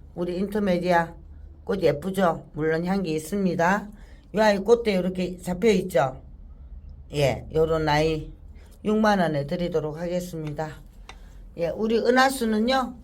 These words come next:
예, 만 오천 원에 드릴게요. 예, 꽃이 피었습니다. 예, 그리고, 음, 요 아이가 재입고 되면서 정말 좋게 이렇게 올라왔어요, 벌브에.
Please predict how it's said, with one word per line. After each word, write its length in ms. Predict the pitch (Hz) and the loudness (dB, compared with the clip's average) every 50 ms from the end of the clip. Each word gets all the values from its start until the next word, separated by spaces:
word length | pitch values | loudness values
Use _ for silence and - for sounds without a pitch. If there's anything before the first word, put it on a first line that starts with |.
| - - - - - - - | -20 -20 -20 -20 -14 -4 2
예, 220 | 185 185 175 165 156 | 2 4 4 2 2
만 320 | 175 202 214 214 214 202 | 4 4 6 6 6 4
오천 380 | 208 220 220 220 - 240 220 208 | 2 2 2 2 2 2 2 4
원에 260 | 190 185 175 165 170 | 2 2 0 0 0
드릴게요. 840 | 202 190 190 190 185 185 180 180 175 175 180 190 202 214 208 208 - - - - - - - - - - - | 0 0 0 -2 0 4 6 6 8 8 8 8 6 4 2 -2 -10 -18 -20 -20 -20 -20 -20 -20 -16 -4 -2
예, 160 | 170 165 165 | 0 0 0
꽃이 280 | 170 208 208 202 208 | 2 0 0 0 -2
피었습니다. 880 | 185 - 240 233 220 220 - - 185 180 170 170 185 196 214 220 214 - - - - - | -2 0 0 0 0 0 -2 -2 0 0 0 2 4 4 4 4 2 -4 -12 -16 -12 -8
예, 280 | 135 135 131 123 123 127 - - - - - - - - - - | -6 -6 -6 -8 -10 -12 -16 -20 -20 -20 -20 -20 -20 -20 -12 -6
그리고, 720 | - 190 185 190 185 185 196 202 196 180 151 - - - - - - - - - - - - - - - - - - - - - - - - - 156 | -2 2 4 4 4 4 4 6 6 6 6 4 0 -8 -18 -20 -20 -20 -20 -20 -20 -20 -20 -20 -20 -20 -20 -20 -20 -20 -20 -20 -20 -20 -14 -8 -4
음, 360 | 160 160 156 156 156 156 160 190 | -2 -2 0 -2 -2 -2 4 6
요 160 | 214 226 226 | 6 10 10
아이가 580 | 220 202 185 180 170 185 190 196 185 175 - - - - - - - - - - - - - - - - | 10 10 8 6 2 2 2 2 2 0 -4 -10 -18 -20 -20 -20 -20 -20 -20 -20 -20 -20 -20 -20 -16 -8
재입고 440 | - 175 185 202 190 190 208 196 190 | -4 -2 -2 -2 0 0 -2 0 0
되면서 680 | 202 202 202 196 175 170 170 165 196 190 180 160 143 | 0 0 0 0 0 -2 0 2 4 4 4 4 2
정말 560 | - - 175 180 208 220 226 233 233 233 220 220 | -2 -2 -2 0 0 2 4 4 4 4 4 2
좋게 300 | - 175 165 - 202 170 | 0 -4 -4 -2 -2 -2
이렇게 240 | 156 151 151 147 165 | -2 -4 -4 -4 -4
올라왔어요, 720 | 143 147 151 147 139 139 131 127 - - 143 123 127 131 | 0 0 2 2 2 2 0 0 -4 -6 -6 -6 -6 -4
벌브에. 760 | 143 143 139 139 135 143 143 139 139 147 170 185 190 190 | -2 -2 -2 0 0 0 2 2 4 4 4 4 2 0